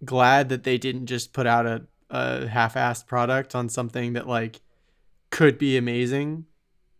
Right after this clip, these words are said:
but I also, it's still sad that we, we're not gonna get this show.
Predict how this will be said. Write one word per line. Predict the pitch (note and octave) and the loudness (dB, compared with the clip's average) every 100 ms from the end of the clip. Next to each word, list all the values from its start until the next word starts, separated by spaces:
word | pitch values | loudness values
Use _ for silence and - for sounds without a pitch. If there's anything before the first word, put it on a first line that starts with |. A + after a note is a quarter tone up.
| _ _ | _ _
but | A2+ A2+ A2 G#2+ - _ _ _ | -4 -4 -4 -8 -12 _ _ _
I | B2 | -4
also, | G#2+ - - - - - C3 | -4 -4 -6 -8 -8 -10 -14
it's | - B2+ - | -10 -6 -6
still | - - D#3 | -6 -4 -4
sad | C3 A#2+ A2+ | 0 0 -2
that | A2 | -4
we, | A#2+ A#2 - | -6 -8 -8
we're | B2+ A#2+ - | -8 -8 -4
not | A#2+ F#2+ | -4 -4
gonna | G#2+ A2+ | -8 -10
get | A2 - | -10 -10
this | - | -10
show. | - - - | -10 -10 -12